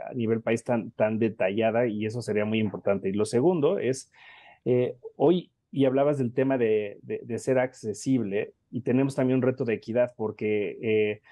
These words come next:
cuando tú ves, haces un estudio sobre dónde están los especialistas específicamente de este tema que hoy estamos hablando, que es la parte cardiovascular,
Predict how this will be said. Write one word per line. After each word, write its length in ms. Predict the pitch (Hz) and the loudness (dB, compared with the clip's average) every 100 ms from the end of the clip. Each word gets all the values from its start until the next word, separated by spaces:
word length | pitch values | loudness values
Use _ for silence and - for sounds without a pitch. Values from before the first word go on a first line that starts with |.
| - - | -20 -10
cuando 280 | - 123 123 | 0 2 2
tú 180 | 156 156 | 2 2
ves, 320 | 160 151 - - | 2 0 -2 -6
haces 280 | 131 143 | -6 -4
un 100 | 151 | -4
estudio 360 | 135 139 139 131 | -4 0 0 0
sobre 240 | 131 110 | 0 -2
dónde 160 | 120 143 | 0 -2
están 180 | - 139 | -2 -2
los 160 | 135 | -2
especialistas 880 | 123 - 98 107 110 127 - 104 - | -6 -6 -2 0 2 2 2 0 -2
específicamente 800 | - - 107 131 123 110 113 107 | -14 -12 -4 -2 0 0 -2 2
de 80 | 101 | 0
este 160 | 104 101 | 0 0
tema 260 | 117 101 | 0 0
que 80 | 107 | 0
hoy 60 | 107 | 0
estamos 300 | 113 104 101 | 0 -2 0
hablando, 320 | 113 113 - | 0 0 -2
que 80 | 110 | -2
es 20 | |
la 120 | 104 | 0
parte 260 | 110 113 104 | 0 0 0
cardiovascular, 880 | 92 95 98 98 - 117 117 - | -2 -2 -2 -2 0 2 2 0